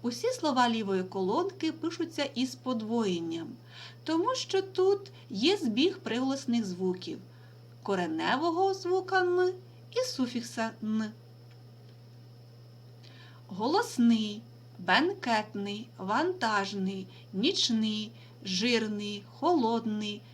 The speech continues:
часописний. Усі прикметники пишуться без подвоєння, тому що утворені від іменників, ш-,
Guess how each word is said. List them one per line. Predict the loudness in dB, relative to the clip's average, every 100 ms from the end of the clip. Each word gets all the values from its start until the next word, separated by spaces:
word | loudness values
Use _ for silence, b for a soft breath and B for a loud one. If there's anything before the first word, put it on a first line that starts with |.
| B B
часописний. | -4 -4 -2 0 0 0 -4 0 2 2 2 -2 B B B B
Усі | -4 -2 -4
прикметники | -2 -4 2 2 2 0 0 -4
пишуться | -6 -6 -6 -6 -2 -2
без | -2 -2 -2 -4
подвоєння, | -6 -8 -6 -4 -4 -4 -8 -12 B B B 0
тому | 4 4
що | 2 -2 -4
утворені | -4 -4 0 4 4
від | 4 2
іменників, | 2 6 6 4 2 0 0 -4 -6 -8 -20 B B B B
ш-, | -12